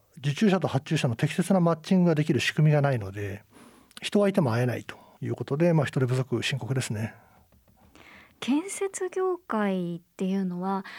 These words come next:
Speaker 2: 例えばただ単に人をマッチングさせたらいいっていうだけじゃなくて、この資格を持ってないとこの現場に入れないとか、そういうマッチングに細かい条件が必要になってくるんですかね。
Speaker 1: そうです。おっしゃる通りで、えー、まず建設業っていうのは、あの、プロフェッショナルじゃないと、あの、働けない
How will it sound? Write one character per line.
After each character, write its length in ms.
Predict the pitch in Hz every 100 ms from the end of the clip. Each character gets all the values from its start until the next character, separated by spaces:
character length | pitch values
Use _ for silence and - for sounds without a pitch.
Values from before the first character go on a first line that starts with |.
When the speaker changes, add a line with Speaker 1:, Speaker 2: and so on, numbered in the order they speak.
| - - -
Speaker 2:
例 120 | 453
え 20 | 381
ば 140 | 240
た 100 | 381
だ 160 | 381 311
単 220 | 330 285
に 100 | 226
人 260 | - 233
を 60 | 233
マ 120 | 226
ッ 40 | 220
チ 220 | - 233
ン 60 |
グ 100 | 226
さ 160 | 226 226
せ 120 | 247
た 140 | 254 226
ら 80 |
い 120 | 208 208
い 20 |
っ 20 |
て 160 | - 190
い 40 |
う 40 |
だ 100 | 185
け 120 | - 196
じ 80 |
ゃ 40 | 190
な 80 | 190
く 60 |
て、 100 | -
こ 140 | - 330
の 140 | 403
資 100 | -
格 240 | 427 415
を 80 | 403
持 100 | 403
っ 40 | 403
て 140 | 339
な 100 | 320
い 80 | 302
と 80 | 226
こ 120 | 208
の 120 | 214
現 220 | 240 240
場 100 | 240
に 100 | 226
入 220 | 214 214
れ 120 | 214 196
な 100 | 175
い 100 | -
と 100 | -
か、 240 | 190 175 - - -
そ 180 | -
う 60 | 320
い 200 | 320 311
う 60 | 311 - - -
マ 100 | 247
ッ 60 | -
チ 140 | -
ン 60 | 359
グ 80 | 349
に 140 | 330
細 200 | - 285
か 160 | - 440
い 80 | 339
条 140 | 226
件 200 | - 311
が 140 | 208 175 _ -
必 280 | - -
要 100 | 208
に 120 | 202 196
な 80 |
っ 40 | 202
て 160 | -
く 140 | - 202
る 80 | 175
ん 140 | 180
で 120 | 185
す 80 | -
か 100 | -
ね。 60 | 180
Speaker 1:
そ 100 | 139
う 40 |
で 60 | -
す。 60 | -
お 60 | -
っ 20 |
し 100 | -
ゃ 40 |
る 80 | -
通 120 | 139 131
り 80 | 110
で、 300 | 117 110 113 - - - - - _ _
え 160 | 147 135
ー、 20 |
ま 100 | 135
ず 100 | 156
建 140 | - 196
設 220 | 196 226
業 360 | 226 185 135 123
っ 20 |
て 100 | 147
い 40 |
う 20 |
の 60 | 117
は、 20 |
あ 40 | 113
の、 60 |
プ 140 | - 156
ロ 60 |
フ 60 | 180
ェ 40 |
ッ 20 |
シ 80 | 175
ョ 60 | 156
ナ 80 | 120
ル 80 |
じ 60 | 117
ゃ 20 |
な 100 | 101
い 60 | 98
と、 100 | 120
あ 60 | 113
の、 60 |
働 320 | 117 - 113
け 80 | -
な 100 | 113
い 140 | 107